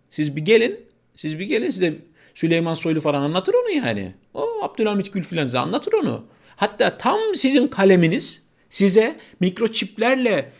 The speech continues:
e, aşı arasındaki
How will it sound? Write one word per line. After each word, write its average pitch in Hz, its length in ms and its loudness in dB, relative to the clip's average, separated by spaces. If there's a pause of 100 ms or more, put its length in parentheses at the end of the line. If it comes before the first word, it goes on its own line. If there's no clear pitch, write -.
(220)
e, 139 320 -6 (580)
aşı 247 280 2
arasındaki 190 800 0